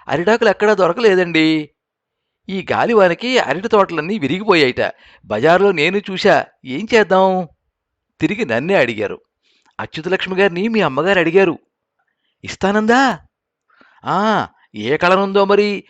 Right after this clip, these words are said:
పంపిస్తానని చెప్పింది." "హమ్మయ్యా!" అంటూ కుర్చీలో కూలబడ్డారు. మరో అరగంట గడిచింది. అచ్యుతలక్ష్మి గారి పనివాడు అప్పన్నొచ్చాడు వట్టి చేతులతో. "బజారంతా తిరిగానమ్మగారు,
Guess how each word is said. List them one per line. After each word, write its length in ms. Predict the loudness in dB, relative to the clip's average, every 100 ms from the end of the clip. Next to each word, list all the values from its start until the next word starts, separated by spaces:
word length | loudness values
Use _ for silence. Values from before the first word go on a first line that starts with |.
| _ -8
పంపిస్తానని 560 | -6 -6 -2 0 0 0
చెప్పింది." 440 | -2 -2 -4 -8 _ _ _ _ _ _ _ _ _ -12
"హమ్మయ్యా!" 640 | -6 -4 -4 -2 -2 -2 -4 -10 _ _ _ _ -4
అంటూ 500 | -2 -2 -4 -6 -6 _
కుర్చీలో 440 | -8 -6 -2 0 2
కూలబడ్డారు. 600 | 2 2 0 -2 -6 -8 _ _ _ _ _ -6
మరో 280 | 4 6 8
అరగంట 340 | 6 4 0
గడిచింది. 460 | 0 -2 -4 -14 -16 _ _ _ _ _
అచ్యుతలక్ష్మి 600 | -14 -8 -6 -6 -6 -2
గారి 180 | 0 0
పనివాడు 400 | -2 0 0 2
అప్పన్నొచ్చాడు 800 | 0 -2 -2 -2 0 0 0 -8 _ _ _ -4
వట్టి 280 | -4 -4 -4 -2
చేతులతో. 500 | 0 -2 -4 -8 _ _ _ _ _ _ _
"బజారంతా 500 | -6 2 4 4 4
తిరిగానమ్మగారు, 920 | 2 2 4 4 4 4 6 6 4